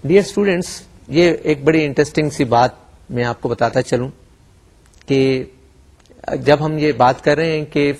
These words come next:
فائنل اسٹیٹس کو نان فائنل میں، اور میں نے اسپیشلی اولڈ کا لفظ استعمال کیا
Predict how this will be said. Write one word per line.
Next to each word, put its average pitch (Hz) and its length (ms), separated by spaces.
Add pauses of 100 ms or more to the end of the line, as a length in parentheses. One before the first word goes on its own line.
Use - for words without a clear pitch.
فائنل 165 360
اسٹیٹس - 480
کو 170 340
نان 135 360
فائنل 165 380 (140)
میں، 170 200 (540)
اور 160 120
میں 180 100
نے 214 60
اسپیشلی 226 760
اولڈ 214 460 (140)
کا 180 100
لفظ 151 240
استعمال 127 420
کیا 107 300